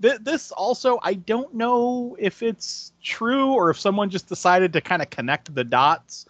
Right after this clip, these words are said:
Apparently, this film is said to have inspired several copycat incidents of vigilantism around, around the country. Uh, probably the most famous being that of, uh, the nineteen eighty-four,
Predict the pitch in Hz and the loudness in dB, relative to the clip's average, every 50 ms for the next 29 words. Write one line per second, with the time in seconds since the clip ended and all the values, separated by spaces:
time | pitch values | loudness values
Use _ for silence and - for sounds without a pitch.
0 | _ _ - - _ _ _ _ _ _ _ - - - - - - 185 214 226 | _ _ -20 -20 _ _ _ _ _ _ _ 0 0 0 0 0 -4 -2 0 0
1 | 233 226 - 226 208 185 190 185 - - - 180 180 185 180 165 143 - - 170 | -2 -2 -4 -6 -2 0 -2 -2 -2 -4 -4 -4 -2 -2 -2 -6 -6 -6 -4 -4
2 | 156 147 147 143 135 127 131 123 120 - - - 139 147 147 139 127 117 - - | -4 -2 0 -2 0 0 -2 -4 -4 -6 -4 -2 0 2 2 0 0 -2 0 2
3 | 208 254 240 277 240 - - - 196 196 196 196 143 - 135 113 113 - 117 117 | 2 2 4 4 2 2 4 4 4 4 4 2 -2 0 0 0 0 0 -4 -6
4 | 113 - 123 120 117 117 117 110 101 107 139 160 156 143 147 151 165 170 - - | -6 -4 -4 -4 -4 -4 -6 -6 -2 -2 -2 0 0 0 2 2 2 2 0 -2
5 | 107 104 98 95 101 98 98 95 - - - - - - - - 123 123 123 139 | -2 -2 -2 -4 -6 -6 -6 -8 -10 -16 -20 -20 -20 -8 0 2 4 4 6 6
6 | 143 151 160 160 135 139 139 156 160 175 175 151 - - 175 151 139 - 104 95 | 6 6 4 6 4 4 6 6 4 4 2 -2 -4 -4 -4 -6 -6 -8 -12 -12
7 | 92 92 _ _ _ _ _ _ _ - 110 117 113 107 - - 123 220 233 247 | -14 -14 _ _ _ _ _ _ _ -6 -2 -2 -2 0 2 2 2 2 2 -2
8 | 233 214 196 196 190 - - - - 165 151 147 143 131 - - 143 120 120 120 | -2 0 0 0 -2 -4 -4 -8 -8 -6 -6 -6 -8 -10 -8 -4 -2 -2 0 0
9 | 117 117 113 107 117 113 113 113 107 107 101 117 107 104 98 110 120 131 147 147 | 0 -2 0 0 2 0 2 0 -2 -4 -4 -4 -4 -4 -2 0 0 0 0 0
10 | - 160 147 143 135 - - 139 127 123 123 | -2 -2 -2 -2 -2 -2 -2 0 2 2 2